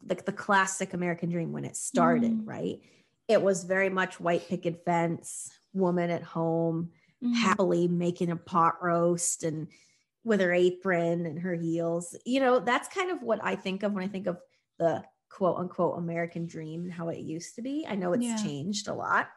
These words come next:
Speaker 1: which I think is great. Um, but I wonder if maybe some of it kind of stems from that. And I, I can't talk towards men really, but I would say as a woman, I feel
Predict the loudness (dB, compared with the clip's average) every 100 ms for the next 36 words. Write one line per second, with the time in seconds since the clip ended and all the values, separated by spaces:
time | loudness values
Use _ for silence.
0 | _ _ _ -4 -4 -2 -4 -6 -8 -8
1 | -4 -4 -4 -12 _ _ _ _ _ -8
2 | 0 2 2 2 0 2 2 2 2 0
3 | 0 -4 -2 -2 -2 -2 -2 0 -2 -4
4 | -4 -6 -4 -6 -6 -6 -8 -6 -4 0
5 | 2 2 0 -6 -20 _ _ _ 0 2
6 | 4 2 0 -4 -8 -2 -4 -2 -4 0
7 | 0 0 -4 _ _ _ -2 0 0 -4
8 | -16 -18 _ _ _ -4 0 0 0 -2
9 | 0 0 0 0 0 0 -2 -2 0 0
10 | -2 -4 -4 -2 0 0 -2 -4 -8 _
11 | _ _ 0 0 0 2 4 6 4 2
12 | -2 -8